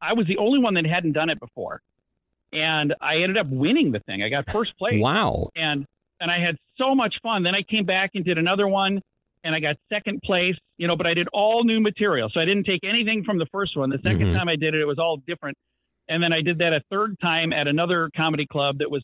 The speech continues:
Speaker 1: called Fat Daddies. And again, I got second place in that. And that was, you know, I don't know, fifteen years ago, more than that. And then I hadn't done anything with it because I just didn't have time. When you start a radio station, you stay pretty busy. <laughs> So,
Speaker 2: Yeah.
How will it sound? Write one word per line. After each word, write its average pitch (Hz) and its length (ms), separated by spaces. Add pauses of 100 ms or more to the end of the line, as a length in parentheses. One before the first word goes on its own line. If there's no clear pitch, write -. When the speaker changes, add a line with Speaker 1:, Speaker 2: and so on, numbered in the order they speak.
Speaker 1:
called 143 200 (100)
Fat 165 240
Daddies. 139 400 (640)
And 147 100
again, 160 220
I 156 80
got 147 160 (100)
second 160 280
place 151 260
in 147 80
that. 139 320
And 180 140
that 269 100
was, 285 160 (160)
you 175 100
know, 160 180 (280)
I 165 80
don't 156 100
know, 127 200 (320)
fifteen 180 340
years 180 220
ago, 170 180
more 160 160
than 156 60
that. 160 220
And 156 120
then 185 80
I 165 80
hadn't 175 260
done 165 220
anything 143 720
with 135 200
it 135 180
because 143 280
I 143 100
just 165 240
didn't 170 180
have 151 160 (100)
time. 123 300 (600)
When 156 120
you 151 60
start 208 260
a 208 40
radio 196 320
station, 151 400
you 147 80
stay 160 220
pretty 156 200
busy. 104 360
<laughs> - 200
So, 98 80
Speaker 2:
Yeah. 92 260